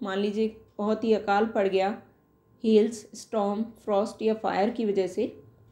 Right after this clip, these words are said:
क्या होता है वेजिटेशन कभी-कभी डिस्ट्रॉय हो जाता है, तो एक ऐसा बेयर एरिया, खाली एरिया डेवलप होता है जिसमें सक्सेशन स्टार्ट हो सकता है।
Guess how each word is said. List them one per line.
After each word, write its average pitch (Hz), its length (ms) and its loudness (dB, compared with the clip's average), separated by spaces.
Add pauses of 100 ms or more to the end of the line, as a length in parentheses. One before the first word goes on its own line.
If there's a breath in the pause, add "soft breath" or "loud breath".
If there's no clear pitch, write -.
क्या 208 100 0
होता 208 160 2
है 247 60 2
वेजिटेशन 220 560 0
कभी-कभी 214 380 0
डिस्ट्रॉय 220 400 0
हो 220 60 6
जाता 220 280 0
है, 381 100 -2
तो 269 160 -2
एक 247 240 0
ऐसा 226 260 2
बेयर 208 360 4
एरिया, 202 440 0
खाली 208 440 -2
एरिया 202 180 2
डेवलप 196 360 0
होता 202 180 -4
है 220 80 0
जिसमें 214 340 -4
सक्सेशन 240 540 -2
स्टार्ट 214 380 0
हो 170 80 -4
सकता - 300 -12
है। - 140 -14